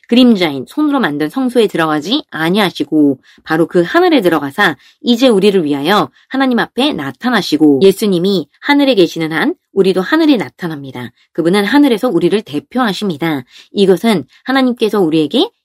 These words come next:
예수 이름 안에서 살라고 하신 이유입니다. 골로새서 삼 장 십칠 절은 말합니다. "또 무엇을 하든지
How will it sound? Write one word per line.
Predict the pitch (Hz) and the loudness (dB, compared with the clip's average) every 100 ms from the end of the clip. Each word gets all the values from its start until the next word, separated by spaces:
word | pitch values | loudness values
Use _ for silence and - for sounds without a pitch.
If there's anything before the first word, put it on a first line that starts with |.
| - | 0
예수 | 226 247 - | 2 2 0
이름 | 247 180 170 | 0 0 0
안에서 | 143 139 135 | -4 -10 -12
살라고 | - 269 254 202 208 | -6 -4 -2 -2 -4
하신 | 180 262 247 | -4 -6 -4
이유입니다. | 220 262 190 135 131 143 131 _ _ _ | 0 0 0 -4 -8 -8 -10 _ _ _
골로새서 | 196 196 180 156 196 | 4 4 2 -2 -2
삼 | 180 285 | -2 -2
장 | 285 262 | 0 -2
십칠 | - - 233 | -4 -6 -6
절은 | - 170 226 | -6 -2 -2
말합니다. | 160 175 190 139 139 127 - _ _ | 0 0 0 -2 -8 -8 -12 _ _
"또 | - 240 | -2 0
무엇을 | 180 190 202 190 | 2 2 0 -2
하든지 | 226 208 170 - 190 | -4 -2 -4 -4 -4